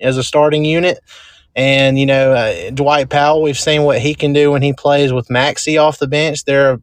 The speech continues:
pretty good tandem together. Uh, I just think overall that's the move, that's the main move that needs to be made.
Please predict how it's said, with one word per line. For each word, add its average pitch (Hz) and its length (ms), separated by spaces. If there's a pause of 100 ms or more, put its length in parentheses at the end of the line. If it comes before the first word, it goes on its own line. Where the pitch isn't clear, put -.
(100)
pretty 143 220
good 143 180
tandem 151 460
together. 147 500 (600)
Uh, 131 320
I 139 60
just 143 260
think 147 340
overall 143 680
that's 135 340
the 143 100
move, 139 420
that's 170 220
the 156 120
main 156 280
move 139 240
that 120 100
needs 135 200
to - 100
be 131 120
made. 120 440